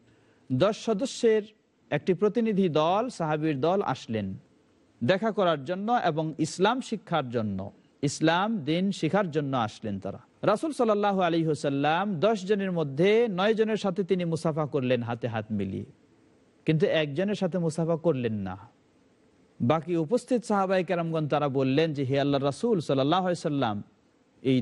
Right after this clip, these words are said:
দশ জনের মাঝে আপনি নয় জনের সাথে মুসাফা করলেন, আর একজনের সাথে করলেন না, তার কি অপরাধ? রাসূল সাল্লাল্লাহু আলাইহি ওয়াসাল্লাম সে ব্যক্তির জবাব এভাবে দিলেন, দেখালেন যে এই ব্যক্তির গলায় তাবিজ ঝুলছে।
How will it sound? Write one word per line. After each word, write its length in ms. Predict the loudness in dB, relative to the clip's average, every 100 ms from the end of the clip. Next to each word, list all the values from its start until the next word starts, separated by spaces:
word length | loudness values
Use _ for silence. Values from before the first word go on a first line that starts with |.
| 2
দশ 140 | 0 0
জনের 240 | -2 0 0
মাঝে 180 | 0 2 0
আপনি 180 | 0 -4 0
নয় 140 | 2 2
জনের 220 | 0 0
সাথে 140 | 0 0 0
মুসাফা 300 | 0 0 0
করলেন, 280 | 0 0 0 0
আর 80 | 0 0
একজনের 300 | 0 -4 -4
সাথে 160 | -4 -4 0
করলেন 320 | 0 2 0 0 0
না, 100 | -2 -4 -10 _ _ _ _ _ -2
তার 140 | 0 0
কি 80 | 0 2
অপরাধ? 400 | 2 0 0 -4 -10 _ _ _ _ _ _ 0
রাসূল 300 | 0 2 0
সাল্লাল্লাহু 440 | 0 2 2 0 0 0
আলাইহি 240 | 0 0
ওয়াসাল্লাম 600 | -2 0 -2 2 2 0 -4 -10 -16 _ _ _ _ -2
সে 100 | 0
ব্যক্তির 300 | 0 -2 -2 2
জবাব 380 | 2 2 2 2 -2 -12 _ _ _ _ _
এভাবে 320 | 0 2 2 2 2
দিলেন, 240 | 2 2 -2 -8 _ _ _
দেখালেন 440 | -2 0 2 0 0 0
যে 60 | 0 2
এই 80 | 0
ব্যক্তির 320 | -2 -2 -2 0
গলায় 360 | 2 2 2 0 -2
তাবিজ 260 | -4 -4 -6
ঝুলছে। 420 | -4 -6 -6 -12